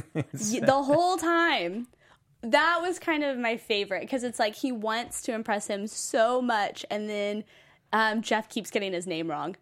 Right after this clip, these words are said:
Speaker 1: Yeah.
Speaker 2: I love Mateto. <laughs> That was probably my favorite one. Oh, yes, Mateto. Mateto. <laughs> What?
Speaker 1: But it was so interesting that he thought just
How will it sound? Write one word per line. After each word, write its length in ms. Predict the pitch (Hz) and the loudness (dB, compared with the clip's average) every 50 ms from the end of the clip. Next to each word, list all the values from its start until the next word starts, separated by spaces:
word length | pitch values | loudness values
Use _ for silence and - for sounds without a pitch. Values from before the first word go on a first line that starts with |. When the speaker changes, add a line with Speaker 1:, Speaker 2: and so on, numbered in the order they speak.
| - | -4
Speaker 1:
Yeah. 360 | 139 120 110 - - - 135 160 | -4 -4 -4 -4 -4 -2 2 4
Speaker 2:
I 160 | 262 277 302 | 4 4 4
love 240 | 302 285 262 - - 156 - - - - | 4 4 2 2 0 -4 -4 -4 -4 -2
Mateto. 760 | - 233 247 240 - - 254 220 226 - 254 202 180 190 254 254 - | 2 2 2 2 2 0 0 0 2 2 2 2 4 2 0 0 0
<laughs> 380 | - 247 240 - - 247 214 - | -2 -4 -2 -2 -6 -6 -2 2
That 480 | 156 151 - - - 165 - 285 262 277 | 2 2 2 2 -2 2 4 4 4 4
was 140 | 302 - - | 2 0 2
probably 360 | - - - 214 208 196 190 | 2 0 0 0 -2 0 2
my 180 | 208 190 214 | 2 2 2
favorite 340 | - - - - 359 359 370 370 | 0 -2 -4 -2 -2 -2 -4 -6
one. 140 | 349 - - _ _ - - - - - - - - - - - - | -8 -10 -12 _ _ -20 -20 -20 -20 -20 -20 -20 -20 -20 -8 4 4
Oh, 40 | 330 | 6
yes, 260 | 370 359 339 349 - | 6 6 4 4 4
Mateto. 680 | 294 294 302 - 311 302 302 294 - 202 160 170 196 - _ _ _ _ _ _ _ | 2 2 4 4 2 2 2 4 2 2 2 0 -4 -6 _ _ _ _ _ _ _
Mateto. 800 | - - - _ _ _ - - - 170 165 - 180 208 233 214 208 196 - 226 - 175 233 - - | -20 -20 -20 _ _ _ -20 -16 -12 -12 -10 -8 -6 -6 -6 -6 -6 -8 -10 -12 -12 -12 -14 -14 -12
<laughs> 80 | 214 | -8
What? 380 | 220 247 240 - - - - - - - - | -8 -6 -4 -4 -4 -4 -6 -8 -14 -14 -8
Speaker 1:
But 120 | 170 160 | -6 -2
it 140 | 165 160 156 | -2 -2 0
was 120 | 151 151 - | 0 0 0
so 140 | 196 175 180 | 0 0 0
interesting 280 | 180 180 156 165 151 | 0 0 0 0 2
that 100 | 135 131 131 | 2 0 0
he 60 | 127 | 2
thought 240 | - 147 123 123 123 | 2 2 2 2 0
just 220 | - 123 117 - | -6 -6 -6 -8